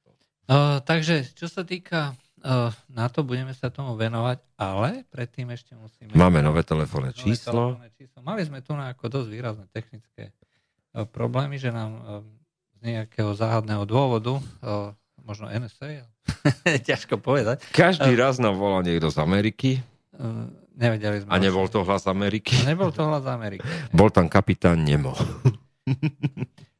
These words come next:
Speaker 2: Takže nové telefónne číslo je nula deväť päť nula sedem dva štyri deväť šesť tri. A ak sa podarí, tak skúste zavolať a my sa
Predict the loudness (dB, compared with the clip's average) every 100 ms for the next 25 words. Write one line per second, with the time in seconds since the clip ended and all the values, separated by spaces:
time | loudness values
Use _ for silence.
0 | _ _ _ 2 2 2 0 0 0 0
1 | 0 -4 -8 -10 -12 -14 -8 -8 -8 -14
2 | -4 0 2 0 0 -2 -2 -6 -12 -14
3 | -14 -4 0 2 2 -2 _ _ 2 2
4 | 0 -4 -4 -6 -8 _ -4 2 2 0
5 | -6 _ -4 -4 -4 -12 _ -12 -4 -4
6 | -6 _ _ _ _ -4 -4 -4 _ _
7 | -6 -4 -4 -6 -8 -10 -2 0 2 0
8 | 0 -4 -10 _ -12 -8 -8 -8 -12 -4
9 | -2 0 -2 -4 -8 -10 -6 -6 -6 -10
10 | -10 -8 -6 -2 -2